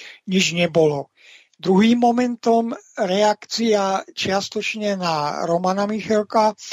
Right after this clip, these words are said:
je v tom, že dneska médiá podali mimoriadne deformovaný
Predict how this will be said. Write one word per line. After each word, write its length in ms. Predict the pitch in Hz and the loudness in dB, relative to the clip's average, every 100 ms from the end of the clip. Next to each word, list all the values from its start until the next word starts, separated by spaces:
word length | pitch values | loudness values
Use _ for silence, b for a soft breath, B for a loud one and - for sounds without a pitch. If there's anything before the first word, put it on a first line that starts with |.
| B B B | B B B
je 240 | 196 190 | 0 0
v 80 | - - | 2 0
tom, 400 | 175 208 226 - - - | 4 4 4 -2 -10 -14
že 720 | 320 185 156 180 170 160 175 _ | -10 -6 -2 2 4 4 0 _
dneska 1040 | 185 165 165 226 240 - 220 214 208 220 _ | -12 -12 -4 -2 -2 -2 2 4 4 0 _
médiá 1200 | 185 165 208 226 233 208 214 208 202 196 196 190 b b b _ | -14 -2 2 2 0 -4 0 0 2 -2 -4 -8 b b b _
podali 640 | 185 196 214 196 196 185 | -4 0 2 0 -2 -6
mimoriadne 1040 | 170 185 240 240 233 226 214 214 190 190 151 | -8 -4 -2 2 2 2 4 2 0 -8 0
deformovaný 960 | 190 202 208 202 190 185 185 180 175 | -2 0 -4 -4 -6 -4 -4 -4 -8